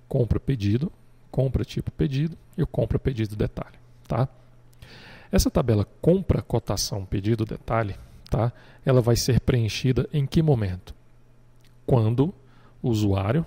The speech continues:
né, ao realizar o mapa comparativo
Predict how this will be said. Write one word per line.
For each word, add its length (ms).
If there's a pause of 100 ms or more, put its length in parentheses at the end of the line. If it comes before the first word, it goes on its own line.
né, 380
ao 180
realizar 960
o 80
mapa 360
comparativo 1000